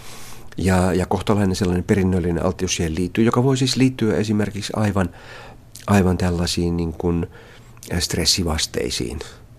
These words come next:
siihen, että miten vaikkapa, ö, stressihormonien eritys, ö, toimii. Ja, ja, ja sillä on merkitystä niin kuin näiden sairausmekanismien kannalta. On myöskin sitten ihmisillä hyvin paljon tämmöisiä persoonallisuustemperamenttieroja,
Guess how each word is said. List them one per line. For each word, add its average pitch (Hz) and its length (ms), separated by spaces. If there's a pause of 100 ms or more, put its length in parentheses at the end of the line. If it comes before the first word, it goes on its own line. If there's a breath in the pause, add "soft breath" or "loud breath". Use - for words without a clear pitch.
(400 loud breath)
siihen, 87 380
että 85 160
miten 85 260
vaikkapa, 85 480 (140)
ö, 80 200 (600 loud breath)
stressihormonien 82 1040
eritys, 76 560 (240)
ö, - 20 (560)
toimii. 69 520 (580 loud breath)
Ja, 80 420 (100)
ja, 80 220
ja 85 120
sillä 87 240
on 85 80
merkitystä 73 600
niin 73 100
kuin 76 100
näiden 76 180
sairausmekanismien - 1300 (240 loud breath)
kannalta. 69 400
On 87 140
myöskin 95 400
sitten 95 340
ihmisillä 90 420 (300 loud breath)
hyvin 98 120
paljon 90 200
tämmöisiä 82 300 (160)
persoonallisuustemperamenttieroja, 92 1600